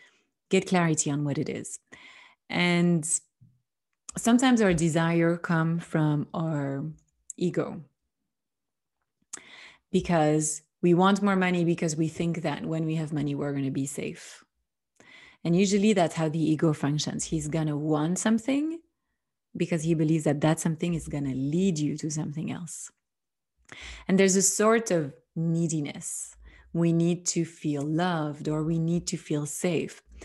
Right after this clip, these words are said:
And these desires, you can manifest them for sure,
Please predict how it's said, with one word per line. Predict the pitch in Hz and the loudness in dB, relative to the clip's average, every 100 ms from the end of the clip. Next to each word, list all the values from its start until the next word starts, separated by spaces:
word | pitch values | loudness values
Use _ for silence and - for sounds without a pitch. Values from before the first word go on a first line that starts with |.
| - - - - | -18 -18 -14 -2
And | 180 180 180 170 | 2 4 2 4
these | 214 302 247 | 6 6 6
desires, | 190 156 180 185 143 - 190 214 208 - _ _ _ _ _ _ - | 4 4 4 4 4 2 0 0 -2 -6 _ _ _ _ _ _ -8
you | 143 | -8
can | 135 180 202 151 | -4 0 2 0
manifest | 143 147 - 151 151 - | -2 -6 -2 -2 -2 -6
them | 135 127 | -6 -6
for | 151 151 | -6 -6
sure, | 147 170 170 - 165 185 | -2 2 2 0 -6 -10